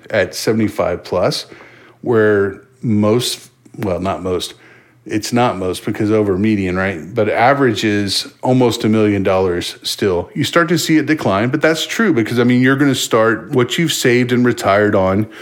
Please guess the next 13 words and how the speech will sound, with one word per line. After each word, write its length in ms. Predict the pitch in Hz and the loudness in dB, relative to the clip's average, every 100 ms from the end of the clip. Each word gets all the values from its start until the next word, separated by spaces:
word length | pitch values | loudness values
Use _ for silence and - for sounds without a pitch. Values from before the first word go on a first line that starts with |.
| - - - - | -20 -20 -20 -6
you're 120 | 117 | 0
gonna 160 | 123 123 | 2 2
start 240 | - 131 | 2 2
living 300 | 123 185 170 | 2 2 2
on 180 | 98 80 | 2 0
it, 120 | 82 - | -4 -10
and 140 | - 120 | -2 0
you 100 | 107 | 2
can't 240 | 151 127 | 0 2
take 140 | 135 113 | 0 2
it 60 | |
with 220 | 117 147 | 2 2
you. 320 | 113 107 135 | 2 0 0